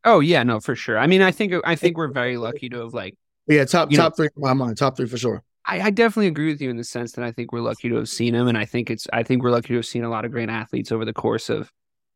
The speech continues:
Speaker 1: of our sports watching lifetimes. I, I just think, for me, I think maybe it's the way I was just conditioned to watch basketball. It's like the things I look for in players that I love, LeBron doesn't necessarily possess.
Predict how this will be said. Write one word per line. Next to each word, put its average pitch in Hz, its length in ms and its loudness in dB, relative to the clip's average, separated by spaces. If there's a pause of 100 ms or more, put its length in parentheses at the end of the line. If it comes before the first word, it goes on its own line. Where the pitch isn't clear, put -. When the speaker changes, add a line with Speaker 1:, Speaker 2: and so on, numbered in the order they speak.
(160)
Speaker 1:
of 107 220 0
our 107 500 2
sports 123 380 -2
watching 135 300 0
lifetimes. 151 480 0
I, 139 180 0
I 147 140 2
just 185 260 0
think, 151 380 -2 (800)
for 156 140 2
me, 160 480 6
I - 120 2
think 175 240 -2
maybe 175 320 2
it's 147 140 -4
the 135 100 -4
way 123 200 0
I 117 80 0
was 117 120 -6
just 117 120 -14
conditioned 113 520 -2
to 117 60 -2
watch 113 260 0
basketball. 147 880 -2
It's 123 200 -2
like 120 160 -2
the 120 80 -4
things 135 440 2
I 113 120 0
look 113 240 -6
for 113 280 -6
in 110 80 -8
players 113 360 -4
that 113 120 -4
I 110 100 -8
love, 120 460 2
LeBron 120 420 0
doesn't 113 240 -6
necessarily 113 580 -4
possess. 120 540 0